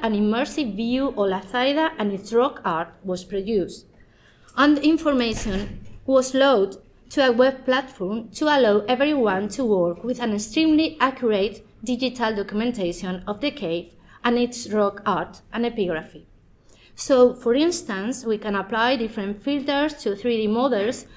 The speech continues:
and orthometric high-definition images of the rock panel to study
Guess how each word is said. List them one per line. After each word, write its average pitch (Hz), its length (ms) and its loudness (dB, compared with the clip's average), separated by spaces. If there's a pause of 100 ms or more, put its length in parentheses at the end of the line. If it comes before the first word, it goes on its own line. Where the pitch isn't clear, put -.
(140)
and 226 100 0
orthometric 226 760 -2 (260)
high-definition 226 800 -2
images 220 480 -2
of 220 160 -6
the 185 100 -2
rock 196 240 -2
panel 240 420 -2 (360)
to 320 200 0 (120)
study 277 480 0